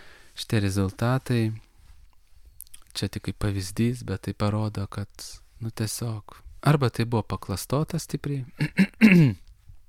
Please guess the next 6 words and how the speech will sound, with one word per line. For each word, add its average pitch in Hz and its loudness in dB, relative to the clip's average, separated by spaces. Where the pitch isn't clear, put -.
Aš, - -18
aišku, - -6
neturiu 98 2
įrodymų, 101 -4
bet, - -8
bet - -6